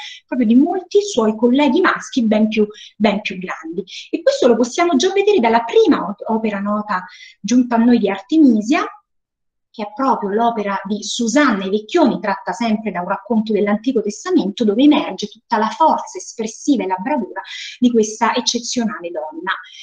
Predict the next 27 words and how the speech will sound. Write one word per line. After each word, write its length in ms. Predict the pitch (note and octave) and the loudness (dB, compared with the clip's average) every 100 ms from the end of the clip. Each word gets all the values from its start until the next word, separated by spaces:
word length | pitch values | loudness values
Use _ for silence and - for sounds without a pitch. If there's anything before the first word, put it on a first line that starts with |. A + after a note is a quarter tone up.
| - - _ _ _ _ _ | -20 -20 _ _ _ _ _
Una 180 | D#4 G4 | 4 6
donna 460 | G#4+ C#4 A3 - | 6 8 6 4
eccezionale 960 | F4+ F4 C4+ - G#4 C#4 G#3 G3+ G#3+ G#3+ | -2 0 -2 -2 0 0 0 -2 -2 -4
che 200 | - C4+ | -4 0
ha 220 | A3 G#3+ | 2 2
anche 340 | G#3+ G#3+ G#3 A3 | 0 -4 -4 -4
una 140 | G#3+ | 0
vita 340 | B3 B3 G3+ F#3+ - - | 4 4 2 -6 -12 -18
purtroppo 480 | - - G#3+ G3+ - | -18 -6 -4 -2 -4
eccezionale 640 | G3+ - - A#3 A#3 G3 F3+ | -4 -6 -4 0 0 0 -2
sotto 260 | G3 - | -6 -6
certi 320 | G3+ F#3 - | -8 -8 -4
aspetti, 540 | D#4 D#4 A#3 A#3 - A3 | -4 0 0 0 -4 -6
infatti 600 | G3+ B3 G#3+ - - F3 - _ _ - - - G#3+ | -2 0 0 -2 -10 -10 -14 _ _ -20 -20 -10 4
nel 120 | A3+ | 6
milleseicentoundici, 1000 | D#4+ - - A3+ A3 A3 F4+ B3+ G#3 G3+ | 8 6 2 0 0 -2 2 2 2 -2
quando 220 | G3+ G3+ | -6 -6
era 140 | F#3+ | -6
poco 320 | G3 C4+ A#3 - | -4 -2 -2 -2
più 200 | B3+ A#3+ | -2 -2
di 80 | |
un 80 | G#3 | -2
adolescente, 840 | G#3 G#3+ C#4+ - - A3 A3 A3 A3+ | -2 -2 0 0 0 -2 -2 -4 -6
Artemisia 680 | - C4+ A#3+ G#3+ G#3 G#3+ G#3 | -6 -2 0 0 -2 -4 -4
subisce 720 | - A3+ G3 F#3+ F#3 - G#3 | -6 -6 -6 -6 -4 -2 -2
uno 200 | G#3+ B3 | -2 -2
stupro 640 | - - G3+ E3+ A#3 D4+ | -4 -6 -6 -6 -2 -2